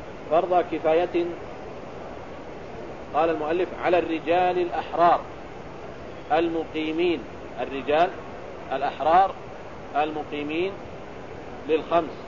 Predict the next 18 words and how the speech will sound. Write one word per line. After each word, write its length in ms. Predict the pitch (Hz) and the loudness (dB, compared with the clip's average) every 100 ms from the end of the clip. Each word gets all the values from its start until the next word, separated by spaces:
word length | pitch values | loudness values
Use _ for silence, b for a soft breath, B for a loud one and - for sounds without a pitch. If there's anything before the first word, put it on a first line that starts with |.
| - - - | -12 -12 -2
المؤداة 720 | 143 151 147 143 - 160 190 190 - 143 | 0 0 -2 -4 0 4 4 2 -4 -6
والجمعة. 440 | 151 156 131 104 98 - - - - | -4 -2 -4 -6 -8 -12 -12 -10 -6
فعندنا 380 | 143 190 175 156 | -2 -2 0 -2
الرجال 440 | 156 165 180 156 131 143 | -2 2 6 6 4 -4
الأحرار 580 | 160 156 - 180 202 - | -4 -4 4 6 6 2
المقيمين، 520 | 175 165 - 156 131 - - - - - | -2 -2 -4 -4 -6 -8 -12 -12 -12 -4
فالأحرار 540 | 147 143 - 160 190 | 0 0 2 6 6
والرجال 380 | 185 160 151 180 | 6 -2 -2 -2
متعل-، 300 | 175 156 160 165 147 | -2 -4 -4 -4 -6
الأحرار 420 | 151 143 175 165 | -6 0 4 4
والمقيمين 500 | 151 156 - 180 175 147 | 4 -4 -6 -4 -4 -2
متعلق 280 | 147 165 - 147 | 0 0 -2 0
بإيش؟ 220 | 156 180 - - - - - - - 139 | 0 0 -6 -12 -12 -12 -10 -10 -10 -4
متعلق 300 | 156 180 170 151 | 0 0 0 -2
بالرجال، 380 | 147 147 147 131 | -4 0 0 0
فهو 260 | 147 151 | 0 0
صفة 280 | 143 175 170 | 0 0 0
لإيش؟ 300 | 151 151 185 | 2 2 0